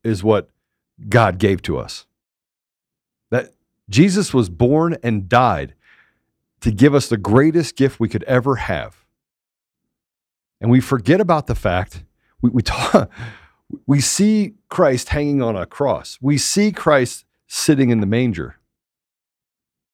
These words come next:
We talk about the stories of his life in the thirty-three years that he walked the earth. We talk about it. But we don't talk about the details,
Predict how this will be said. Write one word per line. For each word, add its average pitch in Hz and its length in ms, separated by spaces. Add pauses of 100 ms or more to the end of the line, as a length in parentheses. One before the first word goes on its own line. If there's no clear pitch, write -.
(800)
We 156 120
talk 214 340
about 170 300
the 123 80
stories 156 580
of 120 120
his 98 140
life 113 300
in 104 80
the 101 80
thirty-three 123 560
years 107 300
that 101 100
he 98 60
walked 104 320
the 95 140
earth. 82 220 (1800)
We 120 60
talk 240 260
about 80 220
it. - 60 (2250)
But 139 340 (220)
we 135 120
don't 202 360 (280)
talk 185 360
about 135 420 (1900)
the 117 100
details, 170 840